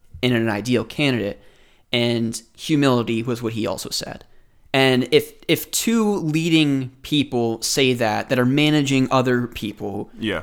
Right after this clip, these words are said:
Speaker 1: I was like, "This is it. This is the job," you know? And it is. Yeah, it was the best decision I ever could have made from a career perspective.
Speaker 2: Yeah, no kidding.
Speaker 1: But going back to Travis's question, I lied because my boss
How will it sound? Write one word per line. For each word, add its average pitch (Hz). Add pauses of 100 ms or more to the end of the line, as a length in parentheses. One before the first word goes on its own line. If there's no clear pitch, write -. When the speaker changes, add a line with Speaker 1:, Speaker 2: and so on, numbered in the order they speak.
(120)
Speaker 1:
I 127
was 123
like, -
"This 120
is 117
it. 107 (240)
This 127
is 117
the 110
job," 92
you 113
know? 107 (260)
And 160
it 170
is. 151
Yeah, 123
it 123
was 127
the 131
best 151
decision 147
I 123
ever 127
could 131
have 123
made 120
from 123
a -
career 117
perspective. 120 (200)
Speaker 2:
Yeah, 92
no 98
kidding. 90
Speaker 1:
But 151
going 214
back 175
to -
Travis's 143
question, 143
I 139
lied 156
because 139 (220)
my 147
boss 156